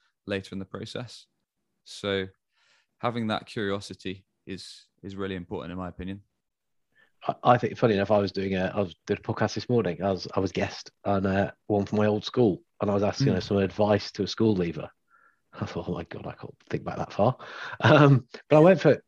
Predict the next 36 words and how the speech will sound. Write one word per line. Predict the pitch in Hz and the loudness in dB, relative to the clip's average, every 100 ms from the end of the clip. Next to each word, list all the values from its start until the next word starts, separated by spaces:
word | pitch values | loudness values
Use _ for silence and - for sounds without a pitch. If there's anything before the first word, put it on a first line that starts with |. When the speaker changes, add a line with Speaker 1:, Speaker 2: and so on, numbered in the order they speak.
| - | -2
Speaker 2:
be | 135 | 2
curious, | 151 123 - - _ _ | 4 4 2 -8 _ _
because | - 147 117 _ | 2 2 2 _
it | 131 - | -10 -10
covers | - - 175 151 | -10 -4 2 4
all | 160 147 | 4 4
bases, | 147 151 - 98 | 4 4 0 -4
doesn't | 127 123 | -4 -2
it? | 98 80 | -4 -4
It's | 107 | -2
just, | 123 113 _ _ - - | 0 0 _ _ -10 0
for | 170 | 4
a | 143 | 4
salesperson, | - 160 170 - 107 113 | 6 6 6 4 2 2
one | 113 | 2
hundred | 95 92 | 0 -4
percent. | 87 113 82 - _ _ | -4 -4 -4 -10 _ _
Now, | 110 104 | 0 0
I | 107 | -2
suspect | - - 107 - | -2 0 0 0
a | 113 | -2
lot | |
of | - | 0
people | 107 98 | 0 0
leaving | 101 90 | 0 -2
school | - 113 90 | -2 0 0
don't | - 101 | 0 0
wanna | 104 | 2
go | - | 2
in | 101 | 0
sales, | - 131 120 87 | 2 2 2 0
but | - 101 - - - _ | -4 -6 -8 -20 -20 _
just | 135 135 | 0 2
be | 143 147 | 4 4
curious, | - 156 110 131 - | 6 8 8 4 0
just | - 104 | -10 -10